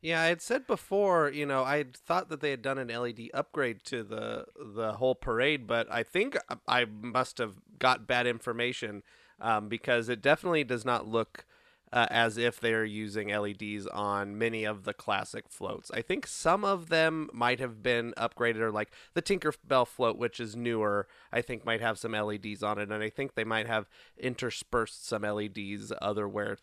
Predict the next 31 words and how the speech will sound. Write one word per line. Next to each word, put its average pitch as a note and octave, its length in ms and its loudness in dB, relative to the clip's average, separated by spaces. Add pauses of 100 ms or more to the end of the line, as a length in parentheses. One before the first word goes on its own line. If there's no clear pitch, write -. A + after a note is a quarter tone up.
(160)
other G#2+ 340 0
places G#2+ 580 -6
through, G#2 560 -4 (420)
um, G#2 440 0
the G#2+ 100 0
floats. - 580 0
But, G#2 720 0 (100)
um, F#2+ 640 -2 (360)
yeah, B2+ 300 6
like B2 260 4
you're C3 140 0
saying, A2+ 320 0
it's A2 260 -2 (440)
two F#3 180 0
completely C#3+ 460 2
different A#2+ 320 -2
color G#2+ 280 0
temperatures. G#2 960 -6
Uh, G#2 220 2
we A2+ 80 2
were A2+ 60 -4
talking A2 280 0
about G#2+ 240 0
C A2 240 -6
R G#2+ 180 0
I G#2 140 0
and G#2 100 -2
all G#2 120 -2
kinds G2+ 260 -10
of G#2 60 -14
stuff G2 220 -10